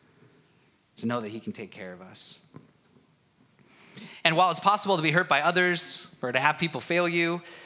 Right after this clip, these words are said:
one of the beautiful mysteries that God has given us is he's still given us each other. He's still given us more sheep.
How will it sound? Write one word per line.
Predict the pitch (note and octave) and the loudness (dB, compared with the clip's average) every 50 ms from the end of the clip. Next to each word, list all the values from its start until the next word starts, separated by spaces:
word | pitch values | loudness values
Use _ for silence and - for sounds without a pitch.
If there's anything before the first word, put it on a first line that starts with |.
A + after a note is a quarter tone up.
| - - | -18 -8
one | - C#3+ D#3+ G3 | 0 2 4 4
of | G#3 F3+ | 4 2
the | E3+ | 0
beautiful | D3+ C#3+ D#3+ E3+ E3+ - - D#3+ | 0 2 0 0 0 0 0 0
mysteries | C#3+ C#3 C#3+ - - - C3 A2+ A2 A2 A2 - - - - | 0 0 0 -2 -4 -4 -4 -6 -8 -8 -8 -10 -10 -10 -6
that | - B2+ A#2 | -6 -4 0
God | - B2+ C3 C3+ | 0 0 0 0
has | C3 B2 A2 | -2 -2 -6
given | A2 B2 A2+ A2+ G#2+ | -4 -4 -2 -2 -2
us | G#2 G#2 - - | -2 -4 -4 -6
is | B2 G#2+ | -8 -6
he's | B2+ D#3+ E3 D3+ | -6 -4 -4 -4
still | - - - - E3 F3+ E3+ | -4 -4 -4 -2 -2 -2 -2
given | C3+ C#3+ C#3 C3+ C3+ A#2+ | -2 -4 -2 -2 -2 -4
us | G#2+ - - | -4 -6 -8
each | G#2+ G2 - - | -8 -8 -6 -6
other. | G#2 G2 G2 | -6 -6 -6
He's | G2+ A#2+ A2+ | -10 -8 -8
still | - - E3 C#3+ | -6 -4 -6 -6
given | B2+ B2 A#2+ A2+ A#2 A2 | -4 -4 -4 -4 -2 -4
us | G2+ F#2+ - - - - _ _ _ _ _ _ - | -4 -6 -8 -12 -14 -18 _ _ _ _ _ _ -8
more | A#2 G#2 G2 | -6 -6 -6
sheep. | - - - F#2 F2+ | -8 -8 -10 -10 -16